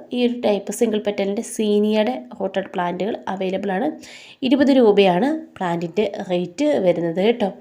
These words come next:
ആം, പ്ലാന്റിൻ്റെ സൈസും കൂടെ കാണിച്ചു തരാം. ഇത്രയും വലിയ പ്ലാന്റ് അല്ല കേട്ടോ. ഇപ്പോൾ ഒരുപാട് വലിയ പ്ലാന്റ് നമുക്ക് അയക്കുമ്പോൾ ഭയങ്കര ബുദ്ധിമുട്ടല്ലേ. അപ്പോൾ പ്ലാന്റ് കാരണം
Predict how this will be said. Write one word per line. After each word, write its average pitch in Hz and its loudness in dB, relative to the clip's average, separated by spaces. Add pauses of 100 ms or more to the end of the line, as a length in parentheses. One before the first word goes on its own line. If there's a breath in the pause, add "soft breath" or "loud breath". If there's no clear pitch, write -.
(680 loud breath)
ആം, 180 -2 (540)
പ്ലാന്റിൻ്റെ 190 -2 (100)
സൈസും 190 0
കൂടെ 214 -2 (360 loud breath)
കാണിച്ചു 180 -6
തരാം. 220 2 (520 loud breath)
ഇത്രയും 269 -2 (220)
വലിയ 240 4
പ്ലാന്റ് 202 2 (120)
അല്ല 170 2
കേട്ടോ. 175 0 (100)
ഇപ്പോൾ 190 -6
ഒരുപാട് 196 -2
വലിയ 202 0
പ്ലാന്റ് 190 0
നമുക്ക് 185 -4
അയക്കുമ്പോൾ 180 -4
ഭയങ്കര 175 -2
ബുദ്ധിമുട്ടല്ലേ. 180 0 (580 loud breath)
അപ്പോൾ 208 -6
പ്ലാന്റ് 180 2 (420)
കാരണം 214 0